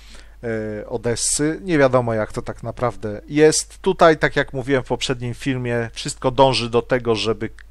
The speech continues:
Krym połączyć z tymi republikami, zdecydowanie. No i obecnie Charków broni się jak najbardziej, natomiast tutaj Sumy już zajęte,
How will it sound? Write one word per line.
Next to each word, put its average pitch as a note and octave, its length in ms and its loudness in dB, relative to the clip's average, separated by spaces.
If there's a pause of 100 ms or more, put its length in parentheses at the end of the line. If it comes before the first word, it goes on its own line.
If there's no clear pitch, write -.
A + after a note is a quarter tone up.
Krym B2 500 -2 (520)
połączyć B2 880 2
z - 140 -10
tymi A2 400 -8
republikami, A#2+ 840 -6 (140)
zdecydowanie. A#2 920 -4 (580)
No F3+ 160 8
i G3 200 2
obecnie F3 880 4 (500)
Charków - 840 4 (140)
broni C3 460 4
się D3 240 4
jak B2+ 280 2
najbardziej, B2 720 2 (1500)
natomiast B2+ 600 0
tutaj C3 320 0
Sumy C3 360 -2
już G#2 200 -4
zajęte, C#3+ 560 2